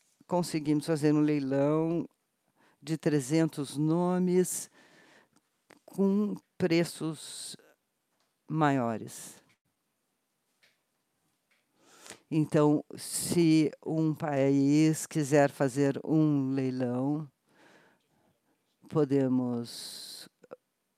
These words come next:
colaboração. Nós queremos que haja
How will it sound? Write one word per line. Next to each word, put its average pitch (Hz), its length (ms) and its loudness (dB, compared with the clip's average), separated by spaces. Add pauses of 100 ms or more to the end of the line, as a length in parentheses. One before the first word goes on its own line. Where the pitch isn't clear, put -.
(760)
colaboração. 143 720 0
Nós 143 240 -2
queremos 175 720 -2
que - 200 -6
haja 170 400 -2